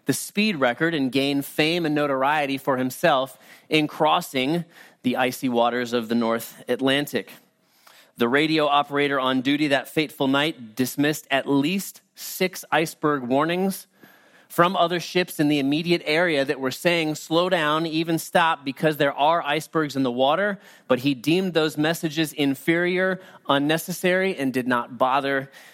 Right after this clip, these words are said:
to open them. One survivor by the name of Sylvia Caldwell, uh, heard a deckhand declare, "God himself cannot sink this ship." What were the results of pride?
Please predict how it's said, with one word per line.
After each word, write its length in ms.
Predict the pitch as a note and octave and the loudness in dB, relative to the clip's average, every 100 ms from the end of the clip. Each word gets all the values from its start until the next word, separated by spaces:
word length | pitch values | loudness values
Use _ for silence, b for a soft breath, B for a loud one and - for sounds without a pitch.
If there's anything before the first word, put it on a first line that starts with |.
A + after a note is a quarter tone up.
| B - | B -20
to 100 | - | -2
open 320 | C3+ C#3+ B2+ | 0 2 0
them. 280 | G#2+ F2+ - b b b b _ _ b b b b b b | 0 -4 -12 b b b b _ _ b b b b b b
One 180 | A#2+ C#3+ | 0 2
survivor 540 | C#3+ D3 C3+ D3 D#3 C#3+ | 0 0 2 2 0 0
by 100 | C3+ | 0
the 80 | |
name 180 | C3 B2+ | 0 -2
of 80 | A#2+ | -4
Sylvia 380 | - C#3+ C#3 C3 | -4 -2 0 -4
Caldwell, 840 | - C3+ C#3 C3 A#2+ G#2 A2 C#3+ - _ _ b b b b - | -2 0 0 -2 -2 0 0 -4 -12 _ _ b b b b -2
uh, 180 | G#2+ | -2
heard 240 | - D3+ C#3 | 0 0 0
a 60 | |
deckhand 580 | A#2+ C#3+ D3+ - A#2+ A2 | 0 -2 -2 -2 -2 -2
declare, 640 | A2 - C3 A#2+ G#2 G2+ b b b _ - | -4 0 0 2 -2 -4 b b b _ -2
"God 380 | B2 B2 B2+ | 2 2 0
himself 840 | C3+ B2 A#2+ - A#2 F#2+ - - - _ _ _ _ | -2 -4 -4 0 0 -2 -10 -20 -20 _ _ _ _
cannot 440 | - G#2+ G#2+ G2+ - | -6 -2 0 -2 -6
sink 460 | - A2 F#2+ - - _ | -10 -6 -6 -10 -20 _
this 420 | G#2 F#2+ - - _ _ _ | -6 -6 -8 -18 _ _ _
ship." 340 | - F#2+ - - _ _ _ _ b b b b b b _ | -10 -10 -10 -20 _ _ _ _ b b b b b b _
What 120 | D#3 | -6
were 80 | D3+ | -2
the 80 | C3+ | 0
results 420 | C3+ C#3 B2 - | 0 0 -2 -4
of 100 | G2+ | -12
pride? 320 | - G2+ - | -6 -6 -8